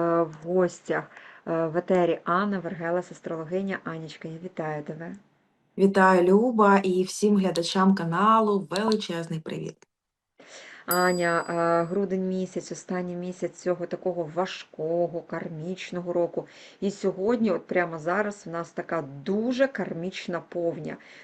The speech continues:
Speaker 1: Що це за повня, що за енергії і, е, чому саме, е,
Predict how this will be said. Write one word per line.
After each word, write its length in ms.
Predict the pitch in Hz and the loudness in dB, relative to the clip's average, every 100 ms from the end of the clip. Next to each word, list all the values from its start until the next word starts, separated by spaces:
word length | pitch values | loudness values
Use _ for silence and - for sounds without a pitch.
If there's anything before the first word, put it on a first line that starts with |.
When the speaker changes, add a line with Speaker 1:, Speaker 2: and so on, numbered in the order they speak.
| - | -16
Speaker 1:
Що 280 | - 220 | 2 4
це 160 | 214 196 | 4 2
за 140 | 175 | -2
повня, 460 | 170 190 226 269 208 | -2 -2 0 0 0
що 160 | - 180 | -2 -4
за 180 | 185 | 0
енергії 680 | 180 180 175 190 208 220 214 - | 0 0 -2 -4 -4 -2 -2 -4
і, 460 | 180 175 175 175 | -8 -6 -6 -2
е, 560 | 175 175 170 170 170 170 | -2 0 0 2 2 0
чому 420 | - - 180 202 208 | -4 -6 -4 -2 -2
саме, 400 | - 180 180 170 - - - - - | 0 -2 -2 -6 -12 -20 -20 -16 -2
е, 400 | 170 170 175 | 2 4 4